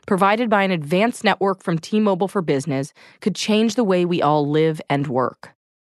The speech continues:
The five G era will take the best technologies available today in the wireless space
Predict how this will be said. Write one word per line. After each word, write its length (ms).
The 80
five 320
G 220
era 280
will 140
take 260
the 100
best 380
technologies 580
available 400
today 420
in 100
the 80
wireless 420
space 460